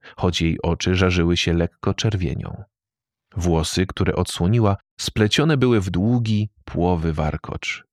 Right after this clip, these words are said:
biały niemalże, w świetle błędnego ognika zdający się jarzyć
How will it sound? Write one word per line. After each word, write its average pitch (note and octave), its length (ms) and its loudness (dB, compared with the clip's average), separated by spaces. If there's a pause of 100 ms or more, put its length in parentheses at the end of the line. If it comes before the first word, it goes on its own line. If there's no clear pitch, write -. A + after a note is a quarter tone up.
(140)
biały F2+ 480 0
niemalże, C#2 680 -6 (360)
w - 60 -10
świetle G2 640 2
błędnego G2 760 2
ognika F#2 480 0
zdający F2 480 2
się - 160 0
jarzyć F2 480 0